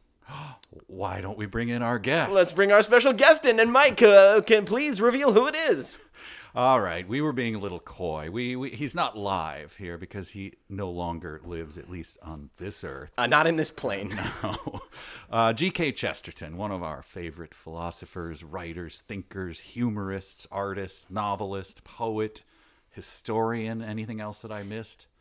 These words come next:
Speaker 1: Uh,
Speaker 2: Essayist, journalist,
Speaker 1: gastronomist. He
Speaker 2: s-,
Speaker 1: loved to eat.
Speaker 2: sartorialist.
Speaker 1: Sartorialist. He, uh, turn of the, turn of the nineteenth century man, uh, contemporary of H G Wells, a contemporary of Bernard Shaw. He wrote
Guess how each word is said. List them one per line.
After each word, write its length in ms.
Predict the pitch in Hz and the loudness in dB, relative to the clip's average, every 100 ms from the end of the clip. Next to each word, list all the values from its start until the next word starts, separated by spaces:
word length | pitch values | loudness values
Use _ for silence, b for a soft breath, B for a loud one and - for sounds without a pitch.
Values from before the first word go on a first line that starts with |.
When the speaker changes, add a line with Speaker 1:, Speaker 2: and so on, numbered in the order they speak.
| B B B B B B - | B B B B B B -10
Speaker 1:
Uh, 100 | 90 | -6
Speaker 2:
Essayist, 840 | 110 123 123 117 113 117 - - | -4 -4 -4 -2 -4 -4 -10 -12
journalist, 680 | - 110 117 120 113 117 101 | -10 -6 -4 -2 -4 -4 -4
Speaker 1:
gastronomist. 1120 | 117 92 - - 101 107 120 127 135 127 - | -4 -6 -4 -2 2 2 2 2 0 -2 -12
He 80 | - | -4
Speaker 2:
s-, 80 | 95 | 0
Speaker 1:
loved 280 | 104 147 135 | 4 4 2
to 80 | 110 | -2
eat. 20 | |
Speaker 2:
sartorialist. 720 | 135 147 160 170 185 196 - - 98 - - | 2 4 4 4 2 0 -8 -4 -4 -4 -8
Speaker 1:
Sartorialist. 800 | - 107 143 104 131 110 - - - B B B B - | -6 -6 -6 -10 -10 -12 -16 -20 -20 B B B B -2
He, 260 | 139 160 160 | 2 2 2
uh, 380 | 127 123 120 147 | 2 2 2 -2
turn 280 | - 175 | -4 -2
of 60 | 165 | 0
the, 200 | 131 113 | 0 -2
turn 280 | 110 - 139 | -4 -8 -6
of 60 | 117 | -6
the 80 | |
nineteenth 800 | 104 104 107 - 104 92 - - _ | -6 -6 -8 -10 -8 -8 -12 -20 _
century 800 | - - 95 98 113 101 104 107 | -16 -10 -10 -10 -10 -10 -8 -10
man, 600 | 92 90 87 87 92 104 B B B B B | -10 -8 -8 -6 -6 -8 B B B B B
uh, 300 | 104 98 92 | -8 -6 -6
contemporary 640 | 95 101 113 95 98 87 82 | -8 -12 -10 -10 -10 -8 -8
of 100 | - | -10
H 300 | 85 - - | -14 -14 -16
G 100 | 82 | -14
Wells, 400 | 104 156 139 117 | -6 -4 -4 -8
a 40 | |
contemporary 640 | 117 123 123 110 107 104 98 | -12 -12 -10 -12 -10 -10 -10
of 100 | 90 | -10
Bernard 380 | 98 92 87 85 | -8 -6 -8 -12
Shaw. 460 | - 107 107 104 | -10 -8 -6 -6
He 180 | 98 92 | -8 -12
wrote 340 | 90 90 87 | -10 -10 -10